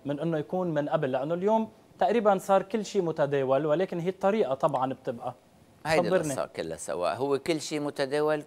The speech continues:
Speaker 2: كل، بك-، بكل العالم. إذا بتفتش على شو هن المواضيع يلي عم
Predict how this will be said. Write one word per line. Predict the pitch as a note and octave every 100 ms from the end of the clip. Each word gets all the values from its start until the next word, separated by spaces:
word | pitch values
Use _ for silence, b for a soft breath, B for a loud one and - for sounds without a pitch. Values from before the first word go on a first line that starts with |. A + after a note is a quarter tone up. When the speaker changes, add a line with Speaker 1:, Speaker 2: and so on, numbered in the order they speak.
| -
Speaker 2:
كل، | F#3+ G#2+
بك-، | F2+ - -
بكل | D3 - F#3 F3 E3 D3+
العالم. | C#3+ C3+ C#3 A#2+ G#2+ G#2+ - b b b b _ B2+
إذا | B2+
بتفتش | B2 - D#3 D#3 D3 A2
على | A#2+
شو | - F3
هن | D3+ D#3
المواضيع | C3 A#2 A2+ A2+ A#2 D3 A#2
يلي | G2+ G2
عم | F2 F#2+ F#2